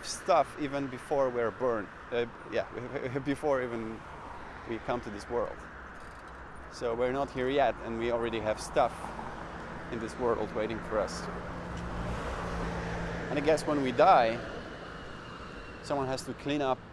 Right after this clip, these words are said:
all the mess we left, <laughs> right? Like, all the, all the junk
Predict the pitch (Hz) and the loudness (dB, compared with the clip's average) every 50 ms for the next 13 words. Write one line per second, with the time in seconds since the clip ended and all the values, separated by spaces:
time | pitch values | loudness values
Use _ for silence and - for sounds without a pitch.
0 | - - - 127 120 123 117 120 117 117 123 139 156 147 - - - 104 101 98 | -14 -10 -6 -2 -2 0 0 0 0 0 0 0 0 -2 -4 -8 -6 -6 -2 0
1 | 95 92 92 - - - - - - - - - - - - - - - 143 - | 0 0 -2 -4 -12 -14 -12 -12 -12 -12 -12 -12 -14 -14 -14 -6 -2 -2 -2 -2
2 | 214 - - - - - - - - - - - - - - - - - - 120 | -4 -10 -12 -14 -14 -14 -14 -14 -14 -14 -16 -16 -16 -16 -16 -16 -14 -6 -6 -6
3 | 120 - - 147 143 139 139 135 131 131 127 123 110 135 139 135 127 113 110 - | -6 -2 0 2 2 2 2 4 6 6 6 8 6 4 4 4 2 0 0 2
4 | 131 131 135 147 147 | 2 2 2 2 0